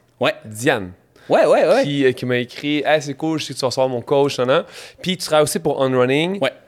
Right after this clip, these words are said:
Speaker 2: en étant comme le, dans le crew de Montréal.
Speaker 1: Ouais, j'ai, en fait, je suis un, j'étais ambassadeur pour la marque pendant deux ans.
Speaker 2: OK.
Speaker 1: Puis en fait, maintenant, je suis devenu représentant technique. Donc maintenant, je travaille vraiment pour la compagnie.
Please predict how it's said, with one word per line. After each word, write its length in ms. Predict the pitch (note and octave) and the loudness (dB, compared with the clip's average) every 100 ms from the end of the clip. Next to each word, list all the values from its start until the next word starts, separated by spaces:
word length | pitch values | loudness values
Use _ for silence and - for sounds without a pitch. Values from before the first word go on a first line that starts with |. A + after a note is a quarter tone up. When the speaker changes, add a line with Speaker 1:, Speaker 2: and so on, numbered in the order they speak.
| _ _ | _ _
Speaker 2:
en 100 | B2+ | -2
étant 220 | B2 D3+ | 0 0
comme 140 | D3+ C3+ | 2 0
le, 80 | A2 - _ | -2 -10 _
dans 140 | C3 B2+ | -2 -2
le 60 | |
crew 240 | B2 - D#3 | -2 -2 0
de 60 | |
Montréal. 680 | C3 B2 A2+ A#2+ B2+ D3 D#3 D3+ _ _ | 2 2 4 2 2 0 -4 -10 _ _
Speaker 1:
Ouais, 180 | C3 C#3+ | 0 0
j'ai, 120 | C3+ B2+ - | 0 -4 -6
en 80 | D3 | -2
fait, 140 | G3 | -2
je 40 | - | -2
suis 80 | D#3 | 0
un, 220 | B2+ A#2+ | 0 -2
j'étais 260 | A#2+ A#2+ C#3+ | -4 -2 0
ambassadeur 600 | C3+ B2+ - B2 C#3 D#3+ | 2 0 0 0 0 0
pour 100 | A#2+ | -2
la 100 | A#2 | 0
marque 220 | B2+ - | -2 -4
pendant 160 | A#2 A2+ | -4 -2
deux 220 | A#2 A2+ | -6 -6
ans. 140 | C#3 - | -10 -10
Speaker 2:
OK. 180 | C3 D#3+ - _ | -4 -4 -4 _
Speaker 1:
Puis 160 | - B2 | -8 -4
en 80 | A2 | -2
fait, 200 | C#3 - | -2 -2
maintenant, 260 | A#2 C#3 | -4 -4
je 80 | C#3 | -6
suis 120 | - | -8
devenu 380 | B2 A#2+ B2 C3 | -8 -4 -2 -2
représentant 540 | A2+ A#2+ A#2+ B2+ A#2 | -2 -2 -2 -4 -4
technique. 380 | B2 A#2+ C3+ B2 | -4 -6 -6 -8
Donc 140 | A2 A2 | -10 -8
maintenant, 220 | A2+ C#3+ | -6 -6
je 80 | - | -4
travaille 240 | A2 A2+ | -2 -2
vraiment 300 | A#2 B2+ C3 | -2 -2 -2
pour 120 | B2+ | -2
la 80 | A2 | -4
compagnie. 380 | A2 A2 A2 A2+ | -4 -8 -8 -8